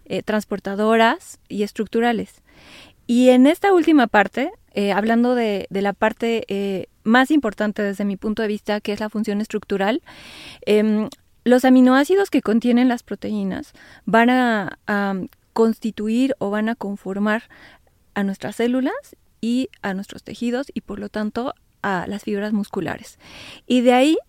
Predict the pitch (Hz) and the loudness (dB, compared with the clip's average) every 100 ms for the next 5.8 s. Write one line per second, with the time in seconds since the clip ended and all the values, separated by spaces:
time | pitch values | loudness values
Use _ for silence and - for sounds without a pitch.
0 | - _ - 214 214 214 220 214 214 240 | -20 _ -2 0 2 2 0 0 -2 2
1 | 262 247 240 247 - - 180 208 208 196 | 2 2 0 -2 -4 -8 0 2 2 0
2 | - - 214 208 - 208 - 202 220 233 | -2 -2 -2 -2 -4 -6 -4 -4 0 0
3 | 262 - _ - 202 190 202 196 202 208 | -2 -4 _ -6 -4 -4 -4 -4 -2 -4
4 | 214 233 247 208 208 214 220 202 196 196 | -4 -2 -2 -2 -2 -2 -4 -8 -8 -6
5 | 202 - 208 202 196 - 208 | -6 -6 -6 -6 -8 -2 0